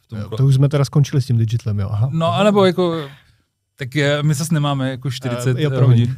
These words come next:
Speaker 1: Ne, ne, v pohodě, ale jestli chceš ještě něco k di-, digital, a, a digital P R a
Speaker 2: Jo, já jsem chtěl ještě jednu věc, jestli můžu, jo.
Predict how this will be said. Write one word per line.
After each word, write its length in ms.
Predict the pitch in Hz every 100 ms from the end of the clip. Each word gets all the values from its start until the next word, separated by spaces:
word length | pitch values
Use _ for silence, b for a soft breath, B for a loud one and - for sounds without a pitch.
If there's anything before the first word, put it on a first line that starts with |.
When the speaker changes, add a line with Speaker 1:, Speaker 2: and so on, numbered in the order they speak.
| -
Speaker 1:
Ne, 200 | 143 -
ne, 120 | 127
v 60 | 135
pohodě, 160 | 160 135
ale 200 | 131 143
jestli 200 | 139 151
chceš 200 | 131 139
ještě 200 | 135 139
něco 200 | 127 131
k 60 |
di-, 220 | 127 120 123
digital, 720 | 120 120 120 127 127 120 135
a, 280 | 117 117 117 110
a 160 | 107 110
digital 380 | 110 110 110 113
P 200 | 120 113
R 220 | 107 117 120
a 60 | 117 B B
Speaker 2:
Jo, 240 | 120 143 147
já 140 | 139
jsem 140 | -
chtěl 160 | 143 135
ještě 200 | 131 151
jednu 240 | 143 139
věc, 300 | 135 127 127
jestli 200 | 127 -
můžu, 240 | 110 104
jo. 100 | 92